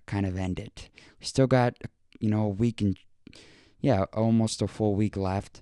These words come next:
Um, but yeah, uh, it was just phenomenal. It really, really felt amazing, and I'm just bummed that it's kind of over with. They leave tomorrow morning, and, uh, it's gonna suck. But, you know, all good things come to an end, right?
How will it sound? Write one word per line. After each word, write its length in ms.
Um, 680
but 220
yeah, 460
uh, 400
it 100
was 380
just 280
phenomenal. 720
It 140
really, 320
really 300
felt 320
amazing, 500
and 220
I'm 120
just 300
bummed 640
that 240
it's 220
kind 200
of 80
over 200
with. 260
They 140
leave 260
tomorrow 320
morning, 560
and, 320
uh, 280
it's 140
gonna 220
suck. 400
But, 360
you 60
know, 120
all 180
good 160
things 240
come 180
to 120
an 120
end, 180
right? 360